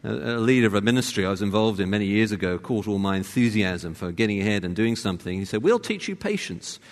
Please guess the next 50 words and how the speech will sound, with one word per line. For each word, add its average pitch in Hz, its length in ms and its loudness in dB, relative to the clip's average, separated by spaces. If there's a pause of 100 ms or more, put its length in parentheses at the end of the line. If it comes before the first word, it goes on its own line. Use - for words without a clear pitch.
(400)
uh, 151 220 -6
which 147 260 -6
was 139 100 -4
not 135 160 0
quite 113 240 -2
true, 113 340 2
though 135 140 -2
I 139 80 -4
certainly 196 320 -4
learnt 135 220 0
to 143 80 -6
wait. 147 480 -8 (1800)
Well, 139 180 -6
we 165 220 -2
have 156 240 -4
been 147 200 -4
waiting. 82 600 -6 (2000)
I 202 40 -10
don't 240 140 -4
know 220 40 0
about 175 180 4
you, 147 160 6
but 143 100 4
it 151 80 -8
feels 240 380 0
to 190 80 4
me 160 220 8
that 120 120 2
in 127 180 2
life 127 280 0
we're 156 120 2
all 143 160 2
waiting 123 600 2
for - 100 -10
something. 92 420 -6
There 147 140 -4
is 175 140 -4
sort 160 160 -4
of 151 80 -6
embedded 131 680 4
in 110 140 0
life 123 440 -2
this 120 140 -8
sense 143 400 -6
of 120 80 -4
expectation. 131 1040 -8
Is 107 100 -8
this 214 200 -8
really 208 300 0
it? - 580 -6